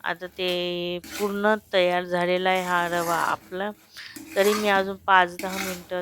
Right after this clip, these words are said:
तरी परतू देईल, कारण की कंडिशन अजून तशी व्हायला पाहिजे. तर मग इथं आता हे इथं मी काजू, बदाम, विलायची पूड, हे सगळं आपण जे आपल्याला ड्रायफ्रूट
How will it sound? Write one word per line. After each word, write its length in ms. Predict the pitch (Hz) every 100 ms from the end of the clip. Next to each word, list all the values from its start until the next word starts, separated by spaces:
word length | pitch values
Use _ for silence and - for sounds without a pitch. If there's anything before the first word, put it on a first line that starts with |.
| 180
तरी 180 | 185 180
परतू 500 | - 175 170 - 185
देईल, 280 | 185 190 202 - -
कारण 320 | 170 170 175 165
की 180 | 202 220 - 320 311 - - -
कंडिशन 600 | 190 185 196 - 196 185
अजून 420 | 180 175 165 180
तशी 260 | - 220 247 - _ -
व्हायला 540 | 170 165 170 165 165
पाहिजे. 380 | 165 170 160 170 165 _ - - - - _
तर 100 | 220
मग 280 | 220 226 220
इथं 520 | 214 208 208 214 208
आता 380 | 202 190 185 196
हे 240 | 190 185
इथं 180 | 185 190
मी 160 | 190 190
काजू, 560 | - 165 156 170 180
बदाम, 580 | 175 170 160 170 170 170 180 - - - - _
विलायची 480 | 175 175 170 170 -
पूड, 440 | 175 - 185 180 175
हे 260 | 175 175
सगळं 320 | 175 185 180
आपण 420 | 180 170 185 180 175
जे 120 | 202
आपल्याला 640 | 196 190 196 190 196 202 202
ड्रायफ्रूट 520 | 180 160 165 -